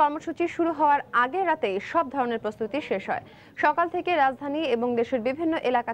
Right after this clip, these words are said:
থেকে কর্মীরা দলে দলে মিছিল নিয়ে মতিঝিল এলাকায় জড়ো হতে থাকেন। তাদের দাবি, নাস্তিক, মুরতাদ ব্লগারদের শাস্তি। রাতে শতাধিক নেতাকর্মী রাস্তায় অবস্থান নেন এবং তারা একই জামায়াতে ফজরের নামাজ আদায় করেন।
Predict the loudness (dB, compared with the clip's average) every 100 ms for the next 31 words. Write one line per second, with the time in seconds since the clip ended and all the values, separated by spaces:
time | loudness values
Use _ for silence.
0 | -8 -4 -4 0 -2 0 0 2 0 2
1 | 0 0 0 -4 -4 -4 -2 0 0 0
2 | 0 -2 -2 -2 -2 0 -2 0 0 0
3 | -6 -8 -8 -8 -10 -12 -8 -2 0 2
4 | 0 0 -6 -8 -18 0 2 2 -2 -6
5 | -6 -4 -2 2 2 2 -2 -2 0 0
6 | 0 -2 -4 -6 -10 -14 -16 -20 -20 -16
7 | 4 4 4 -2 -2 -2 0 -2 0 0
8 | 0 0 0 2 2 0 -2 0 0 -4
9 | -6 -4 -2 -2 0 0 2 0 0 0
10 | 0 0 -2 -6 -4 -4 -4 -2 -2 0
11 | -2 -2 -2 -2 -8 -20 -20 -12 0 0
12 | 2 0 0 -4 -10 -2 0 2 0 -2
13 | -10 -4 -2 -2 -2 -6